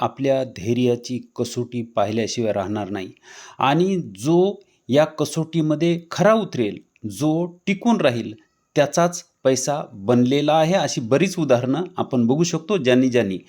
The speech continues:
बाजारातून करोडो रुपये बनवलेले आहेत. परंतु हे टिकणंसुद्धा त्याच कंपनीत पाहिजे, ज्या कंपन्या फंडामेंटल स्ट्रॉंगवाल्या आहेत, ज्या कंपन्यांचे फंडामेंटल चांगले आहेत, प्रॉफिट सेल्स ज्या कंपन्यांचे वाढत आहेत,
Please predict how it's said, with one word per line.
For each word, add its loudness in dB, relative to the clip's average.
बाजारातून 4
करोडो 0
रुपये -2
बनवलेले 0
आहेत. -4
परंतु 2
हे 2
टिकणंसुद्धा 0
त्याच 2
कंपनीत -2
पाहिजे, 0
ज्या 4
कंपन्या -2
फंडामेंटल 2
स्ट्रॉंगवाल्या 0
आहेत, -4
ज्या 4
कंपन्यांचे -4
फंडामेंटल 0
चांगले 2
आहेत, 2
प्रॉफिट 0
सेल्स -4
ज्या 4
कंपन्यांचे -2
वाढत 2
आहेत, 0